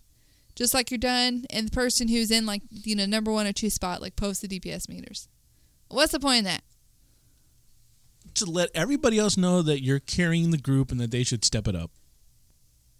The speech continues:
Speaker 2: To show how <laughs> awesome they are. To stroke their E P.
Speaker 1: The, yeah, exactly. See, if you wanna brag, brag to your guildmates,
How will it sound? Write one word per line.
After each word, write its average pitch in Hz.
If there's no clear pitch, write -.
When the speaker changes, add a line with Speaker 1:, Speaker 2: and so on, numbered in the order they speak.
Speaker 2:
To 135
show 160
how 175
<laughs> -
awesome 143
they 131
are. 117
To 143
stroke -
their 139
E 127
P. -
Speaker 1:
The, 262
yeah, 208
exactly. 202
See, 262
if 240
you 320
wanna 359
brag, 190
brag 240
to 240
your 202
guildmates, 220